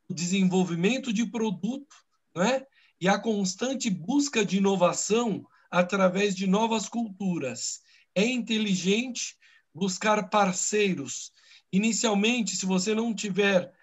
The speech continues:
recursos iniciais através dessas entidades, das câmaras de comércio, não é? Dos consulados comerciais,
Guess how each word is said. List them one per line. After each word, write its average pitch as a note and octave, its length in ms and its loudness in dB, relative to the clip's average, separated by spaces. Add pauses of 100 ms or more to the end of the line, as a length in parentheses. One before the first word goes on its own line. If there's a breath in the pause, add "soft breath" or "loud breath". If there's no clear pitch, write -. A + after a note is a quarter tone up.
(120)
recursos F#3+ 680 -2
iniciais F3+ 760 0 (360 soft breath)
através F3 760 2
dessas F#3 380 2
entidades, E3+ 720 0 (240 loud breath)
das E3+ 260 0
câmaras F3+ 500 2
de E3+ 60 -12
comércio, F3 680 -2 (460)
não F3 100 4
é? F#3+ 80 2
Dos D3 200 -10
consulados E3 960 0 (340 soft breath)
comerciais, E3 920 -2